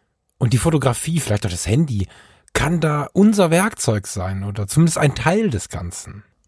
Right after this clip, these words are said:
Und wer da Bock darauf hat, der soll das Ganze mit mir zusammen gestalten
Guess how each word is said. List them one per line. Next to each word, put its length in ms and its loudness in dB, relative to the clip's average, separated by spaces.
Und 180 2
wer 160 0
da 260 2
Bock 400 0
darauf 420 0
hat, 160 0
der 80 4
soll 180 4
das 160 0
Ganze 380 -2
mit 240 0
mir 220 0
zusammen 380 -4
gestalten 680 -4